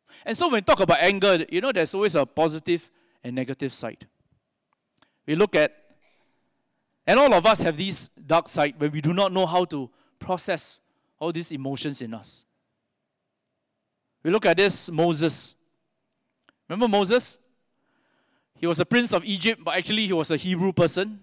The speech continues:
And so one day, scripture tells us, it came about in those days when Moses grown up. He went out to his brethren, the Hebrews. Look at their hard labor, they were slaves. And he saw an Egyptian beating a Hebrew, one of his brethren.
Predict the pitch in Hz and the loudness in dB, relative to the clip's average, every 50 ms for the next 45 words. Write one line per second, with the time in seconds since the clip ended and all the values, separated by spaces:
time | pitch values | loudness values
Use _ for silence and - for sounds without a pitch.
0 | - - 143 - - 190 175 180 196 202 196 190 196 196 196 196 180 - _ _ | -18 -14 -10 -8 -6 -4 -4 -4 -4 -2 0 0 0 0 0 -4 -8 -16 _ _
1 | _ - - - 180 - 208 196 - 196 185 185 185 156 185 185 185 - - - | _ -12 -8 -8 -4 -2 -2 0 2 4 4 4 4 4 2 2 2 0 -4 -6
2 | _ _ _ _ _ _ _ _ _ _ _ - 156 - 220 233 220 190 165 151 | _ _ _ _ _ _ _ _ _ _ _ -20 -4 0 2 4 4 4 4 6
3 | 196 185 185 - - - - - 147 156 180 185 143 170 180 156 156 147 147 160 | 6 6 6 6 2 -4 -12 -4 0 2 2 4 4 2 2 2 2 0 0 0
4 | 165 160 160 175 147 - 147 147 151 147 143 143 - _ _ _ _ _ _ - | 0 0 0 -2 -4 -2 -2 -2 0 0 0 -2 -2 _ _ _ _ _ _ -6
5 | 151 143 165 196 196 190 185 - _ - 156 139 127 120 131 147 147 143 147 151 | -2 0 2 4 4 2 2 0 _ -6 -6 -6 -4 -2 0 0 2 2 0 -2
6 | 147 135 123 123 123 123 113 - 147 147 135 139 139 143 139 - - - _ _ | -4 -4 -8 -10 -10 -10 -8 -8 -10 -10 -10 -8 -8 -8 -8 -10 -12 -14 _ _
7 | _ _ _ _ _ _ - 170 - - - 170 151 151 147 - 175 160 156 151 | _ _ _ _ _ _ 0 2 2 2 0 0 2 2 2 2 0 0 2 2
8 | 160 160 151 156 143 139 143 135 135 123 - - - 147 151 147 139 131 120 - | 2 2 2 2 0 0 0 -2 -2 -4 -6 -8 -6 -4 -2 -2 -2 -2 -4 -6
9 | - - _ _ _ _ - 175 175 - - 254 214 185 175 151 208 226 - - | -8 -12 _ _ _ _ -6 -4 0 2 2 4 4 2 2 0 0 0 2 2
10 | 226 196 156 196 214 226 - 254 233 220 185 160 202 208 190 160 208 196 180 233 | 0 2 0 0 -2 0 0 -2 0 0 0 -2 -2 -4 -4 -4 -2 0 2 2
11 | 226 196 170 151 160 147 151 147 123 147 180 196 185 185 190 185 170 139 | 2 2 0 0 -2 -4 -4 -4 0 2 4 4 4 2 2 0 0 -2